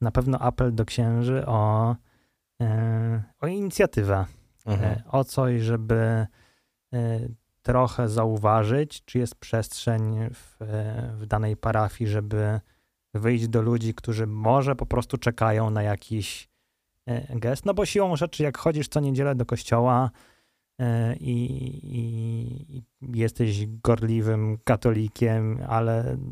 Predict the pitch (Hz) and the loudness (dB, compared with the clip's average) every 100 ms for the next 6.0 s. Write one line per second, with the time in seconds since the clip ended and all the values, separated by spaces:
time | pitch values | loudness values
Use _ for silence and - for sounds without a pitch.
0 | - 127 123 135 117 113 120 117 - - | -6 -4 -4 -2 -2 0 0 -2 -4 -6
1 | 104 - 117 113 107 - 110 107 107 113 | -6 -2 0 0 0 -2 0 0 0 0
2 | 107 107 - 107 101 104 104 156 156 151 | -2 -6 -4 -4 0 -2 -2 -2 -2 -2
3 | 165 170 - - 226 220 135 - 127 113 | -2 -2 -4 -6 -2 2 0 2 0 2
4 | 110 101 107 101 - 113 104 107 101 107 | 0 0 0 -2 -2 -2 0 0 -2 -4
5 | 107 110 120 120 123 117 - 98 95 - | -4 -4 -4 -4 -2 -2 0 0 -2 -10